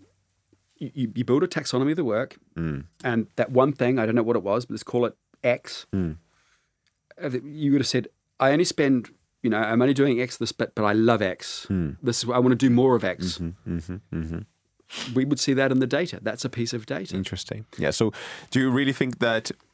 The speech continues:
Speaker 2: organizational design can really help to improve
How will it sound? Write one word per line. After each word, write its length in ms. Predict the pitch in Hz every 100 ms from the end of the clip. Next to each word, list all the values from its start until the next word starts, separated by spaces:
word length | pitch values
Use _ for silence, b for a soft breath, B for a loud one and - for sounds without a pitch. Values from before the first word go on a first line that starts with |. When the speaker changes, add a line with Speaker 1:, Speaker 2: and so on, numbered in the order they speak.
| _
Speaker 2:
organizational 760 | 120 117 107 101 107 110 101 95
design 720 | 87 82 98 95 85 78 80 - b b b b b b _ -
can 240 | 95 90
really 440 | 92 101 95 92 82
help 540 | 87 90 90 - - _ -
to 100 | 87
improve 680 | 85 - 90 82 80 82